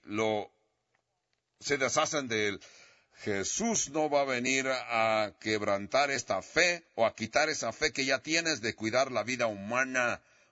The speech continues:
o que tú te cuides para que continúes vivo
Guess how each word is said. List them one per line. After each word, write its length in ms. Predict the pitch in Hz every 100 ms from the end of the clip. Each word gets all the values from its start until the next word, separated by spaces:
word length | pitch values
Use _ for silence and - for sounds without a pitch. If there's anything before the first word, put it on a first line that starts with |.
| _ _
o 200 | 95 104
que 160 | - 95
tú 180 | - 151
te 200 | 127 -
cuides 680 | 147 156 135 92 - - -
para 240 | 104 107
que 120 | - 104
continúes 720 | 101 95 117 135 110 87 90
vivo 480 | 135 127 127 120